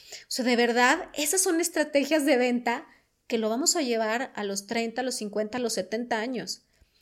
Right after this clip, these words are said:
Imagínate tú, eh, a tus, no sé, treinta y ocho años,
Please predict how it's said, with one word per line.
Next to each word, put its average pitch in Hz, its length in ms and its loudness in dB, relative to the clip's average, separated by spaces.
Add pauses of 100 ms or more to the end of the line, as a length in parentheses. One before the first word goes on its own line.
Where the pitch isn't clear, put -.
(300)
Imagínate 320 600 4
tú, 226 460 4 (1200)
eh, 226 100 8
a 226 180 6
tus, 226 280 4
no 247 140 0
sé, 170 200 0
treinta 214 500 2
y 214 100 6
ocho - 260 4
años, 208 520 -2